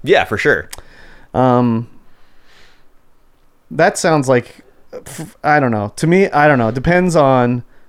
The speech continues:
Speaker 2: I think if you're working for a company as a truck, I don't know how it works, but I would think if you're s-, like, you're not getting paid, that's when you're, like, a subcontractor or something.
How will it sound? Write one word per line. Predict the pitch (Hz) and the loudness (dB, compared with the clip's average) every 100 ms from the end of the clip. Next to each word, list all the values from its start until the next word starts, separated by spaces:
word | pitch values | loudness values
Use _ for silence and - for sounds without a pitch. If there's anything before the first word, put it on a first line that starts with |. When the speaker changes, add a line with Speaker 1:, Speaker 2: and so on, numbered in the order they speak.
| - _ - - - - | -20 _ -20 -20 -20 -4
Speaker 2:
I | 143 | -2
think | - 311 302 | 0 0 0
if | 202 | 2
you're | 165 | 2
working | 135 143 156 160 | 4 4 2 -2
for | 143 143 | -2 -2
a | 123 | -2
company | - 127 123 143 147 | -4 -4 -2 0 -2
as | 120 | -2
a | |
truck, | 110 - 123 - | -6 -4 -4 0
I | 190 | 2
don't | 202 | 4
know | 151 | 4
how | 139 | 4
it | 113 | 2
works, | 113 117 | -2 -2
but | - 170 | 2 4
I | |
would | 190 185 | 4 2
think | 233 240 | 0 0
if | 214 | 0
you're | 175 151 | 0 0
s-, | 139 - | 0 -4
like, | 135 127 - - - - | -2 -2 -4 -18 -20 -2
you're | 151 | 0
not | 165 170 | 2 2
getting | 180 147 | 2 2
paid, | - 123 135 156 190 - - - _ - _ _ _ | 2 2 2 0 -6 -14 -20 -20 _ -20 _ _ _
that's | - 160 - | 0 0 2
when | 202 | 2
you're, | 180 | 4
like, | 151 123 | 2 2
a | |
subcontractor | 110 - 120 110 113 101 - 101 101 | -4 -4 -4 -4 -8 -8 -6 -6 -6
or | 101 | -12
something. | - 104 - 101 | -10 -12 -10 -10